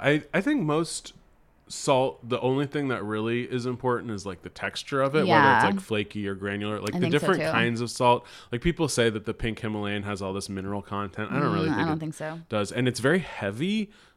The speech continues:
Speaker 1: Um, I, yeah, I like it on certain things, but I think it mostly is a gimmick, and it's just because it's pink and pretty.
Speaker 2: Yeah, which is fine. And
Speaker 1: Yeah.
Speaker 2: especially if you're gonna, like, put it, like, as, like, a finishing salt on, like,
Speaker 1: Oh,
Speaker 2: something
Speaker 1: sure.
Speaker 2: you baked, like, of course, like, that would be, like, a more fun choice.
Speaker 1: Yeah,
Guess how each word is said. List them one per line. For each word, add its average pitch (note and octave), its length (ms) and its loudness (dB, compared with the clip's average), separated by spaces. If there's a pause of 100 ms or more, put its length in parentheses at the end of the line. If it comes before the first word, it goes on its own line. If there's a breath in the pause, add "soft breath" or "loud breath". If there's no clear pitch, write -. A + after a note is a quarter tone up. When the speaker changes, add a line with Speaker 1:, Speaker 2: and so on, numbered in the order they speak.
(120)
Speaker 1:
Um, G2 580 -4 (580)
I, C3 180 2 (240)
yeah, C#3+ 240 8
I C3+ 100 4
like G3 260 4
it A3 120 4
on B2+ 240 2
certain A2+ 420 -2
things, B2+ 420 0
but - 440 -2 (600)
I A#2 100 -2
think A#2 180 2
it F#2 180 -2
mostly F#2+ 460 -6
is E2+ 100 -8
a F2+ 60 -8
gimmick, F2 420 -10
and E2+ 200 -10
it's E2+ 140 -12
just - 220 -10
because F2+ 240 -12
it's D2+ 120 -18
pink E2+ 240 -14
and F2 100 -14
pretty. F2 380 -12
Speaker 2:
Yeah, C#4+ 320 12
which C#4+ 220 8
is F4 160 6
fine. A#3+ 400 10
And F3+ 100 4
Speaker 1:
Yeah. G#3+ 40 6
Speaker 2:
especially A#3 420 6
if C#4 80 2
you're B3 100 4
gonna, G#3 160 6
like, F3 160 4
put F#3 180 6
it, F#3+ 140 8
like, F3 280 4
as, F3 140 0
like, E3 140 4
a D#3 40 -2
finishing D#3+ 400 0
salt E3 200 4
on, D#3 60 0
like, D#3 100 8
Speaker 1:
Oh, - 20 6
Speaker 2:
something F3+ 200 4
Speaker 1:
sure. E3+ 60 6
Speaker 2:
you E3 60 4
baked, D3 300 6
like, E3+ 200 6
of E3 140 2
course, F#3 340 4
like, D#3 180 -2
that D3 140 4
would D3 120 -2
be, D#3+ 80 -2
like, C#3+ 240 -2
a D#3+ 100 0
more D#3+ 260 2
fun D3 420 2
choice. E3+ 280 2
Speaker 1:
Yeah, A2 80 2